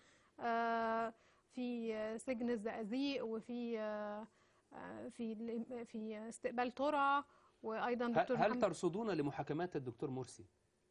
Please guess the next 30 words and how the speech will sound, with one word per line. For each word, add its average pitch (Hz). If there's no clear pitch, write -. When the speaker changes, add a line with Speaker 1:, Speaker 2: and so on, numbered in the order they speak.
Speaker 2:
آه، 113
و-، 117
و-، -
وطريقة 113
المحاكمة 117
هذا 117
ال-، 101
Speaker 1:
طبعًا، 208
Speaker 2:
آه. -
Speaker 1:
طبعًا. -
يعني 269
هي 302
محاكمة 302
الدكتور 247
مرسي 302
من 269
أولها 262
لآخرها، 294
آه، 233
لا 277
ترتقي 302
إلى 240
أبسط -
حقوق 294
العدالة، 247
آه، 240
المعايير 247
الدولية 247
للمحاكمة 233
العادلة. 220